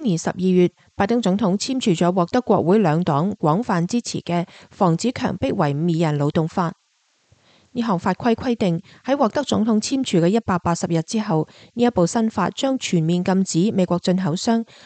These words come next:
從新疆地區或者同呢一個地區政府有關聯嘅實體進口產品，除非佢能夠提供明確而且令人信服嘅證據，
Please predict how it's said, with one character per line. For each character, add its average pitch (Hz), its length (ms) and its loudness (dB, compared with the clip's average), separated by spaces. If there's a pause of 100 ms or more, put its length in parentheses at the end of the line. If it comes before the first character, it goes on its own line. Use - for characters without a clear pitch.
(140)
從 190 260 0
新 302 160 -4
疆 294 180 -4
地 160 180 0
區 233 280 0 (260)
或 208 100 -2
者 226 120 0
同 233 200 -2
呢 202 80 0
一 247 60 2
個 208 140 2
地 175 180 0
區 247 140 0
政 180 180 0
府 - 120 -2
有 175 240 2
關 240 220 0
聯 208 140 0
嘅 160 100 -4
實 170 200 -4
體 151 340 -2
進 170 220 2
口 175 140 4
產 175 340 -4
品， 151 260 -2 (520)
除 - 160 0
非 320 180 -4
佢 - 160 0
能 175 180 0
夠 170 140 0
提 - 200 -4
供 247 240 0
明 214 140 0
確 - 200 -4 (340)
而 - 120 -8
且 208 220 0
令 175 200 0
人 160 200 -2
信 170 280 0
服 165 120 -6
嘅 - 120 -2
證 165 260 -2
據， 170 260 2